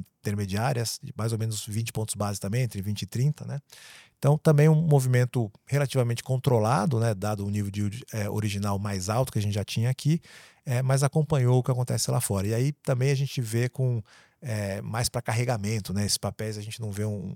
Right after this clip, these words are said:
ganho de capital muito rápido, né, nos ativos ligados à inflação no Brasil,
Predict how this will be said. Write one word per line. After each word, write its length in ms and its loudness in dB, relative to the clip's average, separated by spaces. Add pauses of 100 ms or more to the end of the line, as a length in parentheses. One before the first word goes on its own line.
(140)
ganho 220 0
de 100 -8
capital 400 -6
muito 300 -6
rápido, 440 -6
né, 140 -2
nos 180 -4
ativos 280 -8
ligados 260 -8
à 40 -6
inflação 300 -8
no 60 -6
Brasil, 400 0